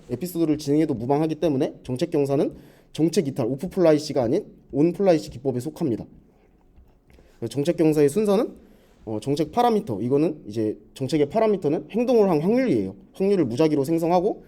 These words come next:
어, 에이전트는 환경 내에서 확률에 따라 행동하며 확인한 일련의 상태와 보상을 샘플로 취한다. 그래서 특정 행성-, 행동으로 인한 보상을 보고, 그 보상이 기대값보다 높으면 해당 행동의 확-, 확률을 증가시키고,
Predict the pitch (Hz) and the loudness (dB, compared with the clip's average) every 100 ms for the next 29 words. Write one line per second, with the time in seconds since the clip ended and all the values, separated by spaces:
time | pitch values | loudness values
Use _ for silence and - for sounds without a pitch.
0 | - - _ - 107 131 156 156 156 214 | -20 -20 _ -10 -4 -2 -2 -2 -2 2
1 | 208 135 139 202 262 196 220 214 214 151 | 2 4 4 4 0 0 2 2 2 2
2 | 214 208 208 208 226 - - 214 202 196 | 2 2 2 2 0 -4 -6 -2 2 2
3 | 131 147 165 165 165 165 175 123 135 175 | 2 2 2 0 -2 -2 -2 -2 -2 0
4 | 180 196 196 202 208 175 117 95 - - | -2 -2 -4 0 2 2 0 -4 -12 -20
5 | - - 123 208 214 220 233 233 214 208 | -14 -6 -6 -4 0 2 2 2 2 0
6 | - - 202 220 226 196 139 147 147 135 | -6 -6 -2 2 2 4 4 2 0 2
7 | 165 143 120 135 262 - - - 170 160 | 4 2 0 -2 -2 -8 -20 0 2 2
8 | 143 156 139 143 185 185 196 180 127 120 | 0 2 0 0 0 0 0 0 -2 -2
9 | 139 202 - - - 226 196 196 214 214 | 0 2 0 -10 -10 -4 -2 0 2 2
10 | 170 - - - - - 190 202 165 - | 2 0 -6 -16 -18 -4 0 2 2 0
11 | 135 143 - 233 190 - | 2 0 0 -4 -2 -4